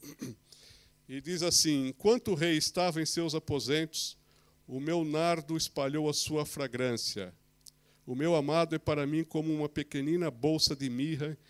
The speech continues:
que passa a noite entre os meus seios. O meu amado é para mim um ramalhete de flores de hena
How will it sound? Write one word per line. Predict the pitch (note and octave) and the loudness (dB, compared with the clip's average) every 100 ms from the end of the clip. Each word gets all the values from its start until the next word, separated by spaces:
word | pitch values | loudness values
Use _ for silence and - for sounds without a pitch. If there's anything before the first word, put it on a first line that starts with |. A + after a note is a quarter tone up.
| _ - | _ -10
que | C#3 | -4
passa | - D#3+ - C#3+ | 2 2 2 0
a | |
noite | C#3+ D3+ D3 D3 | 2 2 2 -4
entre | C#3+ C3+ | -6 -8
os | B2 | -4
meus | C#3 C3 | -2 -2
seios. | - A#2+ A2+ F#2+ - - _ - - _ _ | 0 0 0 -2 -8 -12 _ -20 -20 _ _
O | B2+ | 0
meu | D#3+ F3 | 4 4
amado | C#3+ D#3 D#3+ D#3 | 4 4 4 2
é | |
para | - D3 C#3 | 2 2 2
mim | C#3+ D#3 | 0 2
um | D3+ | 0
ramalhete | C#3+ C#3 C3 D3+ D#3 C#3 | 0 -2 0 0 -2 -6
de | C3 | -8
flores | - B2+ D3 D3+ D#3 - | -6 0 0 2 0 -2
de | A#2+ B2+ | -2 0
hena | C3 C#3+ D3 | 2 0 -2